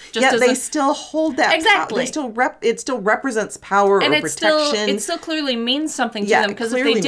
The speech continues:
Speaker 1: didn't,
Speaker 2: something.
Speaker 1: if they didn't feel like they needed the conduit, they just
Speaker 2: Mm-hmm.
Speaker 1: wouldn't have the medal at all. Like,
Speaker 2: Exactly.
Speaker 1: I just wonder why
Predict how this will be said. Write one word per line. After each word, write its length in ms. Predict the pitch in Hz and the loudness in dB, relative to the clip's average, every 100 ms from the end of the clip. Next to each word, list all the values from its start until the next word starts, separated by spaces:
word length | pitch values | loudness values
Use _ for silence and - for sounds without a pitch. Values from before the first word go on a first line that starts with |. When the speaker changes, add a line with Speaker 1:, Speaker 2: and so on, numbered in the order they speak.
| - | -2
Speaker 1:
didn't, 180 | 277 - | -4 -8
Speaker 2:
something. 260 | - - | -10 -8
Speaker 1:
if 80 | 226 | -4
they 160 | 233 220 | -2 -2
didn't 340 | 277 302 240 | -4 -6 -12
feel 280 | - 254 240 | -8 -4 0
like 220 | 226 202 | 0 -2
they 120 | 202 | -4
needed 400 | 185 214 220 202 | -4 -4 -4 -6
the 80 | 160 | -8
conduit, 680 | - 294 381 202 175 165 196 | -2 0 2 0 -2 -4 -2
they 120 | 202 | -4
just 140 | 196 | -4
Speaker 2:
Mm-hmm. 60 | 190 | -4
Speaker 1:
wouldn't 180 | 226 220 | -6 -2
have 160 | 202 | -4
the 80 | 180 | -4
medal 320 | 185 196 190 | -4 -2 -2
at 40 | 180 | 0
all. 220 | 349 147 | 0 0
Like, 160 | 170 180 | 0 -2
Speaker 2:
Exactly. 500 | 180 156 135 156 175 | -4 -6 -6 -10 -4
Speaker 1:
I 100 | 269 | -2
just 180 | 269 269 | -2 -6
wonder 340 | 269 311 285 254 | -6 -4 -4 -4
why 680 | 208 202 190 175 175 180 | 0 2 2 2 2 -2